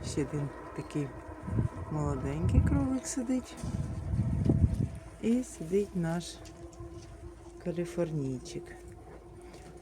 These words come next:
якого ми собі вирішили лишити. Там у нас, ну, кроличка з кроленятками теж.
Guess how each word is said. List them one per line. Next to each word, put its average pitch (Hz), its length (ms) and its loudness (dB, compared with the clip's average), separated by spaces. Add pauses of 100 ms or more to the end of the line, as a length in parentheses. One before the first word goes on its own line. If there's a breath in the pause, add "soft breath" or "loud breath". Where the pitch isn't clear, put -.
якого 147 360 -2
ми 143 140 -2
собі 135 440 -8 (360)
вирішили 135 600 -4 (760)
лишити. 143 840 -2 (1080 loud breath)
Там 151 180 -2
у 139 60 -2
нас, 139 180 -4 (100)
ну, 135 140 -6
кроличка 127 580 -8
з - 60 -16
кроленятками 240 920 -4
теж. 240 360 -4